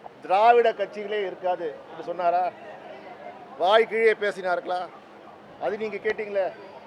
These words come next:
அதுக்கு தான் கேள்வி கேட்டீங்களா? ஆ, நாங்கள் ஜனநாயக முறையில, அது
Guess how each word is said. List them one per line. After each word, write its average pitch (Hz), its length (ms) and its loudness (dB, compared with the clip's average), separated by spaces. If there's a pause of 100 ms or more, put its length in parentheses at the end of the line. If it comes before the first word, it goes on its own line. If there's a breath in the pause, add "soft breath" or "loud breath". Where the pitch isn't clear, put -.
(240)
அதுக்கு 185 220 -4
தான் 208 180 -2
கேள்வி 214 200 -2
கேட்டீங்களா? 175 420 0 (840)
ஆ, 214 40 -2 (520)
நாங்கள் 175 360 2 (380)
ஜனநாயக 208 600 4
முறையில, 156 280 -4 (1040)
அது 165 160 0